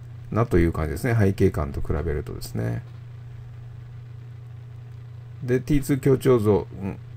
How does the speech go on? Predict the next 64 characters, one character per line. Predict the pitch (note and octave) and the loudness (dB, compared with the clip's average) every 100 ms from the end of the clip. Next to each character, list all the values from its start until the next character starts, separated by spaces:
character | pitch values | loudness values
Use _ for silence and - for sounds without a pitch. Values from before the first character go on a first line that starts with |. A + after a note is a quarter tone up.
| - | 4
こ | - | 8
れ | B2 | 10
は | |
呼 | B2 | 10
吸 | - C#3 B2 | 10 8 8
停 | D3+ C3+ | 8 6
止 | - - | 4 -4
で | |
す | - | -4
ね。 | A#2 A#2+ | -2 2
停 | B2+ | 2
止 | A#2+ - | 2 4
下 | F2+ | 6
で | G#2 - - - | 6 4 -6 -2
高 | - G#2 | 4 4
信 | G#2+ G2 | 4 2
号 | D2 | 2
を | A2 | 0
示 | - D2 - | -2 -4 -6
し | |
て | - - | -6 -8
い | |
て、 | - C3+ B2 - - - - - - - | 0 4 6 6 0 -12 -14 -14 -14 -10
こ | - | 0
れ | B2 | 4
は | |
呼 | A#2+ | 12
吸 | A#2+ C3+ | 12 12
同 | A2 A2+ | 10 8
期 | A#2 - | 6 4
化 | - | 0
で | - | 0
す | - | -6
け | |
ど | - | -4
ね、 | G#2 G#2 | 0 2
同 | G#2 | 4
じ | G2+ | 6
よ | |
う | F2+ | 4
に | |
淡 | D2+ D#2+ F2 F#2 | 2 2 4 4
い | |
高 | - - - | 8 8 8
信 | E2+ D#2+ | 2 -4
号 | D2 | -6
を | |
示 | D2 D2+ D#2 F2 | -6 -6 -6 -4
し、 | C3+ C#3 - - - - - - - - - - - - - - - - - - - - - - - - - - - - - - - - | 0 0 -2 -10 -14 -14 -14 -14 -14 -16 -16 -16 -16 -16 -16 -16 -16 -16 -16 -16 -16 -16 -16 -16 -16 -16 -16 -16 -16 -16 -16 -16 -16 -8
で、 | B2 B2 | -4 4
こ | B2 | 8
れ | A#2 | 8
は | |
ヘ | A2+ A#2 | 8 6
ビ | A2+ | 6
ー | A2 | 6
テ | G#2+ | 4
ィ | |
ー | |
ツ | G2 G2 | 2 -2
ー | |
で | - | -4
す | - | -4
ね。 | A2 B2+ | -2 -2